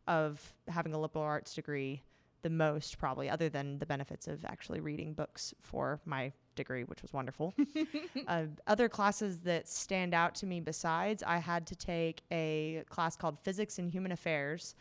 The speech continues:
Speaker 1: And I remember very little about it other than we practiced physics and had a lab, and the professor on Halloween wore a sweater that he spent twenty minutes describing how he purchased said sweater. He had very long,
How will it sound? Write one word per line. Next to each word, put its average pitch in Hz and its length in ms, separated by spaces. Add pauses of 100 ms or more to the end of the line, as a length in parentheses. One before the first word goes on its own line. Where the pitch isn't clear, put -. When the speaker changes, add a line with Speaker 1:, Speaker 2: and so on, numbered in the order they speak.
(120)
Speaker 1:
And 214 240
I 208 80
remember 233 380
very 214 300
little 214 320
about 180 280
it 175 120
other 196 240
than 170 380
we 170 220
practiced - 640
physics 175 520
and 170 120
had 160 140
a 156 60
lab, 220 580 (280)
and 180 320 (100)
the 180 80
professor 190 640
on 175 200
Halloween 165 680 (340)
wore 175 560
a 160 420
sweater 254 480
that 190 200
he 190 180
spent - 240
twenty 214 240
minutes 196 280
describing 170 460
how 160 140
he 160 100
purchased - 480
said 151 180
sweater. 135 400 (280)
He 196 100
had 180 100
very 247 220
long, 190 460